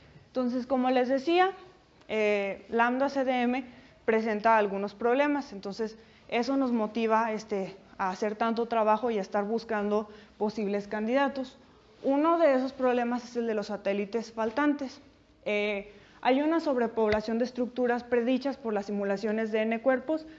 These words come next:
que toman el modelo de lambda C D M. O sea, quiere decir que aquí, este, nos faltan algunos, este, eh, algunos, este modelo de lambda C D M, eh, predice más estructuras de las que nosotros,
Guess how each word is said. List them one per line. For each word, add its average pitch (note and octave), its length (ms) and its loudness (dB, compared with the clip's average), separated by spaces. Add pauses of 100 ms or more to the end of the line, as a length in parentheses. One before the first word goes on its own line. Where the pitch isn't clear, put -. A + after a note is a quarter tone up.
(240)
que A#3 120 4
toman A3 380 0
el A3+ 120 0
modelo G#3 520 2 (240)
de G#3+ 120 2
lambda G3 320 2
C G#3+ 160 -2
D A#3+ 160 0
M. C#4+ 260 0 (540)
O G#3+ 80 -8
sea, G#3+ 140 -2
quiere B3 220 6
decir D4+ 480 0
que B3 100 2
aquí, A3+ 340 2
este, C4 260 0
nos A3 160 -2
faltan A#3 380 2
algunos, A3+ 520 0
este, G3 680 2 (720)
eh, G3+ 340 0
algunos, A3+ 480 0 (140)
este A#3+ 340 0
modelo B3+ 460 2
de G#3+ 600 0
lambda A3+ 340 0
C B3 160 -2
D B3 160 -2
M, C#4+ 300 0 (400)
eh, G3 200 -2
predice G#3+ 500 0
más A3+ 200 0
estructuras A3+ 540 -2
de A3 80 -2
las G3 180 -2
que G3+ 80 -6
nosotros, G3 580 -4